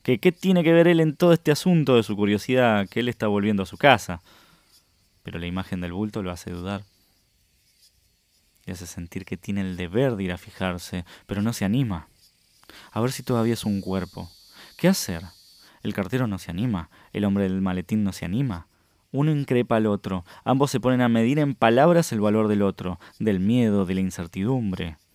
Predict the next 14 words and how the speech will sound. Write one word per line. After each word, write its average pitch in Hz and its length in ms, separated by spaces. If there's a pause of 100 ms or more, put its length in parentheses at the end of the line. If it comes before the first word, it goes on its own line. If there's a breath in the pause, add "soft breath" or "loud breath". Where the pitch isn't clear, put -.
(300 loud breath)
Entablan 117 420
una 107 140
discusión 131 640
que 110 80
va 104 100
subiendo 101 380
de 101 80
tono 135 300
a 113 40
medida 98 320
que 95 100
pasa 90 260
el 90 100
tiempo, 127 480